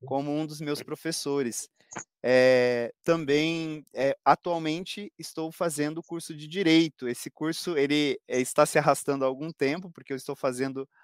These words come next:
aos poucos, mas é um, é quase um hobby meu, sabe, professor Moser? Estudar, eh, a, a lei, né? Estudar, me aprofundar na, na legislação. Então,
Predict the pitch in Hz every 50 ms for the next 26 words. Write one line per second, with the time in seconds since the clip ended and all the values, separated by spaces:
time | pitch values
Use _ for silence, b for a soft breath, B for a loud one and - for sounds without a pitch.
0 | b b - 120 127 127 - - - 123 127 143 165 - - 196 165 156 147 139
1 | 139 135 143 147 151 156 160 156 151 139 135 B B B B B B - - 143
2 | 143 _ _ _ _ _ - 190 214 240 220 262 254 226 180 175 165 170 175 160
3 | 165 165 151 147 147 165 196 208 - 165 151 165 190 202 202 - 202 - 208 190
4 | - 180 170 147 135 123 123 120 117 127 127 131 - - 151 135 135 131 135 143
5 | 170 _ _ _ _ _ _ _ _ _ - - 123 120 - - 123 131 127 -
6 | - 131 139 139 127 131 147 151 156 143 120 110 107 117 127 135 135 127 - -
7 | 127 123 123 123 127 139 143 135 127 120 127 131 131 - 143 - - 139 127 123
8 | 127 131 135 143 139 139 131 - - 120 131 135 135 135 143 143 139 139 131 147
9 | 147 147 - - - 120 117 120 120 123 - 135 135 139 143 143